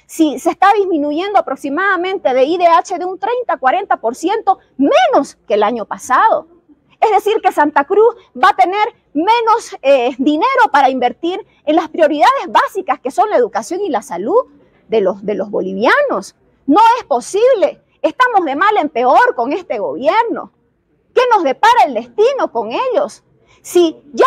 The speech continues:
nos quitaron el gas, el gas se hizo gas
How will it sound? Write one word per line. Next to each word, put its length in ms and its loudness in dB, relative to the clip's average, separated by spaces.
nos 100 2
quitaron 480 0
el 160 -4
gas, 440 0
el 140 -4
gas 240 2
se 100 -4
hizo 220 -2
gas 400 0